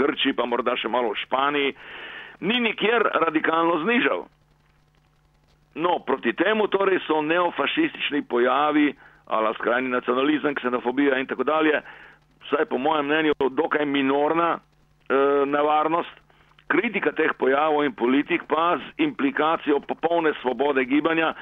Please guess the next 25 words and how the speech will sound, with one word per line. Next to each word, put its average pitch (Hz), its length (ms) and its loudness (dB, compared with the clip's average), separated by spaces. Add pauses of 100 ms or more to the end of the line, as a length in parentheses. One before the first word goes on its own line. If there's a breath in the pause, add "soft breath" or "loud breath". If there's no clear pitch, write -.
(160 loud breath)
neomejevanja 151 880 0
imigracije 139 640 0
in 147 160 -4
tak-, - 200 -4
in 143 120 0
tako 131 220 -2
naprej, 127 260 0
pa 143 120 -4
celo 156 400 0 (280 loud breath)
precej 170 340 0
blizu 160 540 0 (240 loud breath)
neoliberalnim 147 1000 0
interesom 139 920 0
in 139 320 -2
ideologiji 123 680 2 (100)
svobodnega 131 580 0
pretoka 120 560 -2
ljudi 107 560 0
in 101 80 -10
tako 95 220 -12
naprej. - 340 -10 (1400 loud breath)
Morda 185 320 0
pa 190 120 0
je 165 100 2
tudi 170 400 2